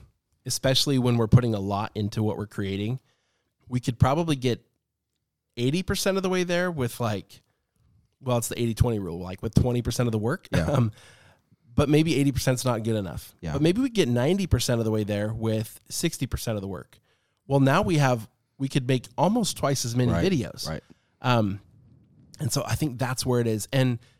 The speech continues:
Speaker 1: as somebody who doesn't, um, you know, I,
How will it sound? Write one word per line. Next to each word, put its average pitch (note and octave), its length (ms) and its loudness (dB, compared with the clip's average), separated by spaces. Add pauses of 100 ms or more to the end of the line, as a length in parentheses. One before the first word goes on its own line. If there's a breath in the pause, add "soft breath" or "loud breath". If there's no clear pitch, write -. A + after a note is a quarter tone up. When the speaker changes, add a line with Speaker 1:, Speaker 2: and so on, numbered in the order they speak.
(340 soft breath)
Speaker 1:
as D3 260 4
somebody D#3 500 2
who A2+ 440 2 (100)
doesn't, A#2 640 0 (640)
um, G2 460 -8 (220)
you C3+ 100 -2
know, C3 180 4
I, C#3 240 0